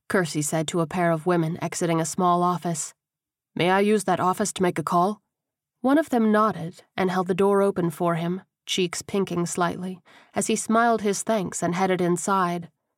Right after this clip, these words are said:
Once he had privacy, he keyed in the proper frequency. "Heartland Base, please respond," he said. "This is Sergeant Kersey." The response was almost immediate.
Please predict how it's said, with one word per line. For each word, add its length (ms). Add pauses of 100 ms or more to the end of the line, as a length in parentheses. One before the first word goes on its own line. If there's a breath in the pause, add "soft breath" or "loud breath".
(440)
Once 240
he 80
had 240
privacy, 640 (240)
he 120
keyed 280
in 160
the 80
proper 320
frequency. 720 (720)
"Heartland 400
Base, 300
please 280
respond," 540 (180)
he 180
said. 380 (300)
"This 160
is 100
Sergeant 380
Kersey." 480 (920)
The 80
response 580
was 200
almost 320
immediate. 520